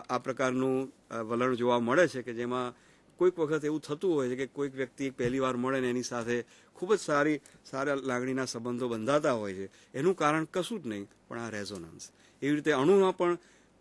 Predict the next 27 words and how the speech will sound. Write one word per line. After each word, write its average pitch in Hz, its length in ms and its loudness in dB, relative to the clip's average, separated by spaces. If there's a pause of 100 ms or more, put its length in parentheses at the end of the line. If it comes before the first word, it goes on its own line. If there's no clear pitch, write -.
(100)
અણુની 170 360 4
સાથે 147 300 2
મેગ્નેટિક 139 480 0
ફિલ્ડના 156 320 0
લાગણીના 135 440 0
સંબંધો 123 420 -4
બંધાયા 120 500 0 (260)
અને 113 120 -6
એટલા 147 220 -6
માટે 135 220 -4
અણુ 131 260 -2
અને 127 120 -2
એના 117 200 -4
વચ્ચે 113 340 -6 (420)
મેગ્નેટિક 117 460 -6
રેઝોનન્સ 92 520 -12
સ્થપાયું. 87 720 -12 (220)
એને 123 140 -6
આપણે 127 260 -6
એન 107 240 -10
એમ 113 160 -6
આર 104 240 -8
કહીએ 82 340 -10
છીએ. - 220 -20 (380)
હવે 165 100 2 (140)
કયા 170 240 6
અણુઓ 185 540 4